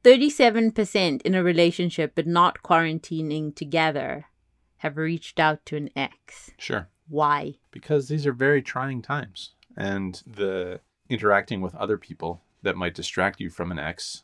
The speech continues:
Speaker 2: or thoughts about an ex is, you know, not as easy. It's not as easy to be in that situation.
Speaker 1: What about the desire for comfort?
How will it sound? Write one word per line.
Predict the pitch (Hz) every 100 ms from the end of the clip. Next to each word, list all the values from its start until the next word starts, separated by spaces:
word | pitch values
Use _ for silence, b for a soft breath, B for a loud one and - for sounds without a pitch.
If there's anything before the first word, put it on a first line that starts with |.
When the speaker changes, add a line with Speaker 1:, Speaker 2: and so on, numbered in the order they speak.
| _
Speaker 2:
or | - 78
thoughts | - 82 82 87
about | 78 76
an | 78
ex | 82 - - - _ -
is, | 110 85 78 - - _ _
you | -
know, | 92 80 - _
not | 92 92
as | 87 95
easy. | 101 82 - _ _ _
It's | -
not | 87
as | 82
easy | 90 87
to | 82 _ _ _ _ _ _ _
be | 104 95
in | 85
that | 85
situation. | - - - 90 - - _ -
Speaker 1:
What | 196
about | 190 196 185
the | 185 170 165 151 _ - 147
desire | 185 165 170 156 156 147 - _
for | 165 151 147 143 139 _ _ _
comfort? | 170 165 - - _ _